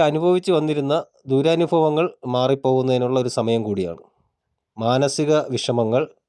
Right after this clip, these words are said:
അകന്ന് ആഗ്രഹ സാഫല്യം നേടിയെടുക്കുവാൻ കഴിയുന്നതാണ്. ഇടവം രാശിയുടെ അധിപൻ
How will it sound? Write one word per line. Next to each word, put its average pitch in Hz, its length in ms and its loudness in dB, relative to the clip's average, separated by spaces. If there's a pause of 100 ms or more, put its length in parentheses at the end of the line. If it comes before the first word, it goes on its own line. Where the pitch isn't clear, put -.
(160)
അകന്ന് 120 360 0 (460)
ആഗ്രഹ 135 520 0
സാഫല്യം 123 520 -2
നേടിയെടുക്കുവാൻ 110 640 -2 (120)
കഴിയുന്നതാണ്. 95 600 -6 (1080)
ഇടവം 147 420 2
രാശിയുടെ 147 400 0 (100)
അധിപൻ 135 320 0